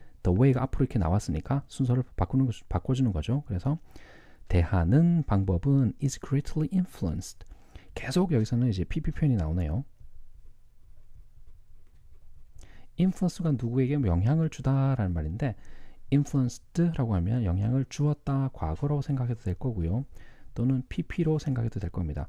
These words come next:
근데 여기서는 is greatly influenced, is 또 비동사가 앞에 또 이렇게 나오네요. 그럼 얘는 과거는 절대 아니란 말이죠. 그럼 influence가 영향을 주다니까 influenced, 그러면 영향을 어떻게 하면 될까요? 받은이라고 하면 될 겁니다.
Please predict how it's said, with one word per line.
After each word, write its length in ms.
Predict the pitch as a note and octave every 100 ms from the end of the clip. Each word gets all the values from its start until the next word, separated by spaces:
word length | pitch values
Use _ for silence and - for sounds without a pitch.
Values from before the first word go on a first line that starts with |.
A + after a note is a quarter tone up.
| - -
근데 160 | A#2+
여기서는 420 | C3+ C#3+ D#3+ C#3 - - - - -
is 240 | F#3 F#3+ F3+
greatly 520 | D#3 D#3 - D#3 D#3
influenced, 540 | C#3+ - G#2 D#2 - -
is 180 | D#3 -
또 120 | E3+
비동사가 460 | D3+ C3 D#3+ D3+ C#3
앞에 180 | G#2 -
또 160 | - B2+
이렇게 180 | -
나오네요. 500 | A2+ E2+ G#2+ D2 F#2+ C3+ - - - -
그럼 240 | - A#2
얘는 240 | D#2+ A2 C3+
과거는 380 | - D#2+ F2 A#2
절대 260 | G2+ -
아니란 280 | A#2 B2+ C3
말이죠. 360 | G2 E2+ C#3 - - - - -
그럼 140 | - G2+
influence가 600 | D#3+ D#3 D#3+ - C#3+ D3
영향을 300 | - G2+ A#2
주다니까 520 | A2 C#3+ C3 G#2 A#2 -
influenced, 680 | B2+ - A#2 G2 - - D3
그러면 260 | F#2 -
영향을 460 | G2 F2 D#2+ A2 F3 - - -
어떻게 240 | - A2+
하면 80 | G#2
될까요? 360 | - E2+ F2+ F2+ - - - - - - - - - - -
받은이라고 580 | - A2 C3 B2+ F2 E2+
하면 120 | F2+
될 120 | G2 -
겁니다. 460 | - G#2+ F#2 -